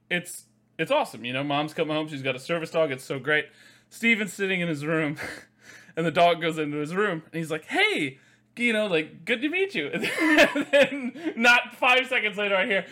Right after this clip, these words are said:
"No! LaRue, no!" <laughs> The dog, the highly trained elite service dog, is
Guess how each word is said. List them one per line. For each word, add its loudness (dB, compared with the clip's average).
"No! 8
LaRue, 4
no!" 6
<laughs> -2
The -4
dog, 2
the 2
highly 2
trained 0
elite 2
service 0
dog, 0
is -4